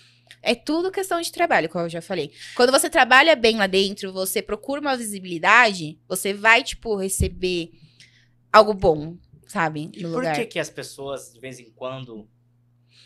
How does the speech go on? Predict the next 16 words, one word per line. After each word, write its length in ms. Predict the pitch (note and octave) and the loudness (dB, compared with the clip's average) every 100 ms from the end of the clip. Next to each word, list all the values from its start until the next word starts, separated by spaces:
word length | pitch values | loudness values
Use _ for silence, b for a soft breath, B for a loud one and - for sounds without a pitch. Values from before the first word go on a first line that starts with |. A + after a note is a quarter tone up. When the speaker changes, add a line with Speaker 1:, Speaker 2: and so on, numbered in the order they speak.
| _ | _
Speaker 2:
eu 120 | A#2 | -12
não 140 | A2+ A2+ | -10 -12
vou 100 | G#2+ | -8
falar 220 | A2+ G#2+ | -6 -6
nomes 360 | G#2 A2+ A2+ G#2+ | -8 -12 -12 -16
aqui, 200 | G#2+ A#2 | -16 -14
mas 160 | A#2 | -14
saem 460 | - - A#2+ A#2+ A#2 | -12 -6 -6 -6 -14
da 100 | A2 | -20
Space 440 | G#2 - A#2 A2+ _ | -20 -20 -20 -20 _
Funk 280 | B2 C3 B2+ | -16 -14 -16
e 40 | |
vai 120 | B2+ B2+ | -14 -8
pra 160 | C3 | -8
outra 360 | B2 C3 B2+ A2+ | -8 -10 -12 -14
house? 500 | F#2+ F#2+ F#2 - | -14 -20 -20 -20